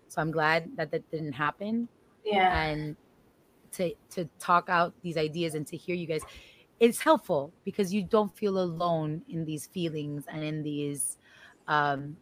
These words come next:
Speaker 1: shameful states, right? And it makes
Speaker 2: It's
Speaker 1: it
Speaker 2: like
Speaker 1: easy
Speaker 2: therapy.
Speaker 1: to change. Yeah, it's like therapy. But why are we not? We are not
Speaker 2: Therapists.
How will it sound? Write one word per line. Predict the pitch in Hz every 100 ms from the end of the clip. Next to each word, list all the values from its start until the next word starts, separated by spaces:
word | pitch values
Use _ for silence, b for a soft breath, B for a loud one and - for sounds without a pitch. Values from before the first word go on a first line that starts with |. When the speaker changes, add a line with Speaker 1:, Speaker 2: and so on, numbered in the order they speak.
| _ _ _ -
Speaker 1:
shameful | - - 202 175 - - 160 147 147
states, | - - 160 - - -
right? | 175 170 190
And | 180 175
it |
makes | 180 175 -
Speaker 2:
It's | 233
Speaker 1:
it | 214
Speaker 2:
like | 277
Speaker 1:
easy | 302
Speaker 2:
therapy. | - 202 170 - _ _ - _
Speaker 1:
to | -
change. | 180 175 170
Yeah, | 160 208 262 -
it's | 220 -
like | 294 302 -
therapy. | 349 359 - 202 - B B B
But | 262 254
why | 277 311
are | 311 311
we | 330
not? | 311 370 719 - - _ _ - -
We | - 220
are | 202
not | 208 233
Speaker 2:
Therapists. | 262 254 247 240 214 -